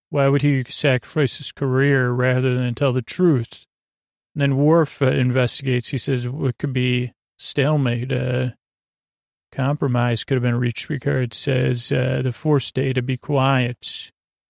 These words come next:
And then Riker says, "Well, okay, then we're upsetting the stalemate by investigating. Maybe we should leave it alone, but, uh, we can't because now we know about it and we have to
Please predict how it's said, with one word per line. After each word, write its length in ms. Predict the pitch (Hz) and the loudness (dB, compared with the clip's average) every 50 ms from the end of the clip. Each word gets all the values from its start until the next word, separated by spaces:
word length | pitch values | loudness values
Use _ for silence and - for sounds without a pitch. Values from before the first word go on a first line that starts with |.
| _ _ _ _ _ 143 | _ _ _ _ _ -2
And 100 | 131 131 | 0 2
then 100 | 127 123 | 2 2
Riker 240 | 123 123 120 113 | 2 2 0 0
says, 260 | 107 - 151 127 113 131 | -2 -4 -4 -4 -4 -2
"Well, 160 | 127 131 143 165 | 0 2 2 2
okay, 340 | 170 - - 123 123 131 127 | 2 2 0 -2 0 0 0
then 440 | 120 139 131 127 123 120 123 131 123 | 0 2 2 2 2 0 0 0 0
we're 200 | 117 127 131 139 | 0 0 0 0
upsetting 520 | 151 127 120 - - 131 123 127 131 127 | 0 -2 -2 -2 0 2 2 4 4 2
the 80 | 123 120 | 2 0
stalemate 560 | - - - 143 131 139 151 147 127 123 120 | -2 -2 0 2 4 4 4 4 4 2 2
by 160 | - 131 123 | 0 0 0
investigating. 1200 | 120 117 113 123 127 139 143 - - 147 135 113 127 127 123 123 120 127 123 127 131 123 123 127 - _ _ _ _ _ _ _ _ _ _ _ _ _ _ _ _ - | 0 0 2 2 2 2 2 0 -2 -2 -2 0 0 0 0 0 -2 -4 -4 -4 -4 -4 -4 -6 -8 _ _ _ _ _ _ _ _ _ _ _ _ _ _ _ _ -6
Maybe 340 | 170 143 139 143 147 151 156 | -2 2 2 4 4 4 4
we 100 | 143 131 | 4 2
should 240 | - - 147 127 131 | 2 0 0 0 2
leave 260 | 135 135 139 135 127 | 2 2 2 4 4
it 60 | 127 | 4
alone, 560 | 127 127 135 151 151 147 135 139 143 147 131 | 4 4 4 4 4 4 4 2 2 0 0
but, 320 | 123 135 127 123 123 127 135 | 0 0 0 0 0 0 -2
uh, 380 | 127 127 127 123 123 120 110 - _ _ _ _ _ _ _ _ _ _ _ _ _ _ | -2 -2 -2 0 -2 -2 -4 -4 _ _ _ _ _ _ _ _ _ _ _ _ _ _
we 140 | - 135 123 | -4 -4 -4
can't 420 | - - - 156 156 143 131 117 - | -2 -2 0 2 2 2 2 0 -2
because 580 | 139 127 - - 131 131 123 117 113 - - - | -4 -6 -2 0 0 2 2 0 -2 -6 -6 -4
now 300 | 143 131 131 131 131 127 | -2 0 2 2 2 2
we 80 | 123 | 2
know 260 | 123 127 127 131 135 | 0 2 2 2 2
about 420 | 131 123 123 127 131 127 127 127 123 | 2 2 2 2 2 2 2 0 0
it 140 | 123 123 123 | 0 0 0
and 140 | 131 131 | -2 0
we 60 | 131 123 | 0 0
have 180 | 135 127 - | 0 0 0
to 160 | - 156 143 | -2 -4 -6